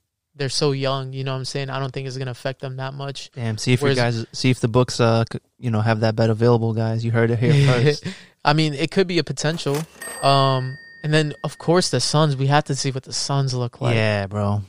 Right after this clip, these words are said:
Speaker 2: Yeah.
Speaker 1: Finishing off eight oh, I mean, that's gotta mean something in the bubble.
Speaker 2: Yeah, for
Speaker 1: You know?
Speaker 2: sure.
Speaker 1: So, it's gonna be fun, man, next season. I can't wait to talk more N B A in the <laughs> next episode, but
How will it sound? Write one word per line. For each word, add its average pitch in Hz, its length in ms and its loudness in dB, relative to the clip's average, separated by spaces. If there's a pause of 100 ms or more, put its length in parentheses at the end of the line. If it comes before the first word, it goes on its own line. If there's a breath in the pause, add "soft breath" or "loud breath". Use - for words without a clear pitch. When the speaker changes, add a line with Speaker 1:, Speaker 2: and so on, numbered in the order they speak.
Speaker 2:
Yeah. 107 220 0
Speaker 1:
Finishing 180 400 2
off 165 240 2
eight 156 200 0
oh, 143 200 2
I 135 100 -2
mean, 139 160 -4
that's 143 200 -4
gotta 135 160 0
mean 131 200 -8
something 139 420 -8
in 143 120 -10
the 135 80 -10
bubble. 143 420 -10 (280)
Speaker 2:
Yeah, 113 180 0
for 135 120 -4
Speaker 1:
You 139 60 -2
know? 131 160 -2
Speaker 2:
sure. 127 100 -8 (140)
Speaker 1:
So, 135 340 -4 (360)
it's 156 160 -2
gonna 190 140 2
be 165 100 0
fun, 151 340 0
man, 135 300 -2
next 139 220 -6
season. 147 280 -6
I 143 40 0
can't 180 200 2
wait 165 140 0
to 139 80 -6
talk 139 260 0
more 139 160 -2
N 135 160 -6
B 135 100 -4
A 139 200 -8
in 139 60 -12
the 135 320 -2
<laughs> - 40 -16
next 151 300 -4
episode, 147 460 -6
but 143 140 -4